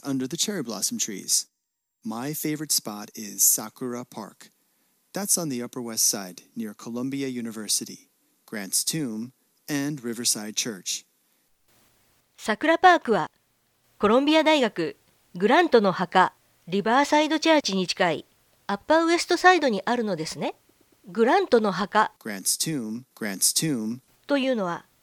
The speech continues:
Speaker 2: 南北戦争で活躍したグラント将軍のお墓で、アメリカで最も大きなお墓ということですが、とても趣のある建造物です。続きを聞きましょう。
Speaker 1: Interestingly,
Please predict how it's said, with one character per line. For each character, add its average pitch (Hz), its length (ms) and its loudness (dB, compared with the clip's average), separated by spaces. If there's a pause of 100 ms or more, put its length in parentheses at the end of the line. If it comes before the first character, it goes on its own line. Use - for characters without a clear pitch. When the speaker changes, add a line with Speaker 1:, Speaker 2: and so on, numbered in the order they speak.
(220)
Speaker 2:
南 254 220 -2
北 339 200 -4
戦 370 180 2
争 226 200 0
で 185 140 -2
活 - 280 -6
躍 226 240 0
し - 100 -6
た 190 200 -2 (260)
グ 190 140 -4
ラ 320 140 2
ン 349 80 -4
ト 214 120 -2
将 202 240 -4
軍 185 280 -8
の 185 240 -6
お 160 60 -6
墓 208 280 -4
で、 165 160 -6 (220)
ア 226 80 0
メ 269 160 2
リ 320 80 -4
カ 294 100 2
で 269 320 2
最 220 380 -4
も 269 220 4
大 262 80 2
き 285 120 -8
な 240 160 0
お 190 60 -2
墓 233 400 0 (200)
と 302 120 4
い 277 100 4
う 277 60 0
こ 269 120 2
と 233 120 2
で 196 80 -4
す - 100 -6
が、 175 220 -2 (360)
と 214 120 2
て 269 160 0
も 330 260 4
趣 294 460 0
の 294 120 2
あ 294 80 4
る 214 120 0
建 254 240 0
造 254 160 4
物 202 240 -4
で 196 140 -2
す。 - 200 -10 (320)
続 240 280 -6
き 330 180 0
を - 20 0
聞 330 60 0
き 277 200 -6
ま 294 120 0
し 294 120 0
ょ 233 220 -2 (880)
う。 - 40 0
Speaker 1:
Interestingly, 120 1040 -2